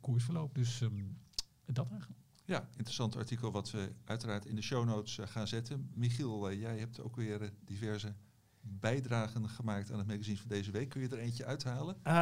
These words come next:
Speaker 3: ja, ik vond Société Générale wel een mooie. Die hadden een, eh, beleggersdag en iedereen had gedacht dat ze daar mooie groeiplannen zouden ontvouwen.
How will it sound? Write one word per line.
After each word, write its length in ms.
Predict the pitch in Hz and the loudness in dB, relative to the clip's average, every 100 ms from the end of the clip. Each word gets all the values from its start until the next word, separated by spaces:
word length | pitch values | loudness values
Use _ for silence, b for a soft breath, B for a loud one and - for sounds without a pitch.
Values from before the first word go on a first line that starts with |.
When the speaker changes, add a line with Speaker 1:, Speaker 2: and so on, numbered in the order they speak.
| 165 160 160 151 160 | 10 10 8 6 4
Speaker 3:
ja, 200 | 139 180 | 6 6
ik 140 | 185 - | 6 0
vond 220 | 190 185 | 0 2
Société 500 | 190 - 165 170 156 | 4 4 4 4 4
Générale 440 | - 156 147 175 | 4 6 8 8
wel 100 | 190 | 8
een 80 | 185 | 8
mooie. 440 | 180 180 208 220 185 - | 8 8 6 2 -2 2
Die 160 | 180 | 6
hadden 260 | 160 156 147 | 8 6 6
een, 200 | 147 143 | 4 6
eh, 220 | 139 135 | 6 6
beleggersdag 800 | 139 160 - 127 147 120 120 - | 4 4 4 4 6 6 4 -4
en 180 | 131 139 | 0 2
iedereen 460 | 143 143 127 135 | 4 2 4 4
had 160 | 131 131 | 4 4
gedacht 400 | - 120 139 - | 2 4 4 2
dat 160 | 123 - | 0 2
ze 100 | 123 | 4
daar 220 | 120 120 | 6 8
mooie 280 | 123 123 120 | 6 4 2
groeiplannen 560 | - 170 - 165 156 | 2 0 2 2 2
zouden 420 | - 147 143 143 | 4 6 6 4
ontvouwen. 580 | 135 120 127 117 120 117 | 0 2 4 6 4 2